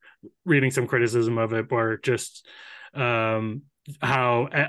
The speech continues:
all of us who have privilege, it's like, the more privilege you get, the more you want, the more potentially someone else suffers, you know? So that dichotomy is, like, it's fun to play with, but the movie doesn't really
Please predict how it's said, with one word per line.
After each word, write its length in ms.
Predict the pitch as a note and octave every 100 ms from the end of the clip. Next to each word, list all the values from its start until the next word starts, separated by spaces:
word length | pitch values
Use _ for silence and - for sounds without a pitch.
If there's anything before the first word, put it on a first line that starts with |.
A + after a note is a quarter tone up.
| F3
all 200 | D#3 D3
of 100 | C3
us 320 | C3 C3+ -
who 220 | C#3 C3+
have 320 | B2 B2+ A2+
privilege, 500 | - A#2+ A#2 A#2 A2
it's 140 | A2+ B2
like, 220 | A2+ -
the 100 | B2
more 280 | B2 A#2+ A#2+
privilege 400 | - A#2 A#2 A2+
you 60 |
get, 320 | A#2 C#3+ C3+ C3+
the 60 |
more 200 | B2 B2
you 100 | A2+
want, 380 | A2 A#2+ A#2+ A2+
the 80 | A#2
more 440 | A2+ A2+ A2+ G#2+ - - _ -
potentially 480 | B2+ B2 A#2 B2 A#2
someone 300 | B2+ A#2 A#2
else 180 | A#2
suffers, 640 | - A#2+ - A#2+ B2 A#2+ -
you 80 | B2
know? 280 | A#2 A#2
So 400 | A#2 - A2+ A2+ A2 - - - - -
that 180 | A#2+
dichotomy 580 | A#2+ A#2+ C3+ B2 A#2+ A#2+
is, 220 | A#2+ A#2
like, 200 | B2+ A2+ -
it's 160 | B2+
fun 320 | - D#3 D3 C#3+
to 60 |
play 240 | C3+ C3+ C3+
with, 220 | C3 C3
but 120 | B2
the 60 | A#2
movie 260 | A#2+ A#2
doesn't 380 | A2+ A2+ A2+ A2
really 680 | B2+ A2+ A2 A2 G#2+ G#2 A2+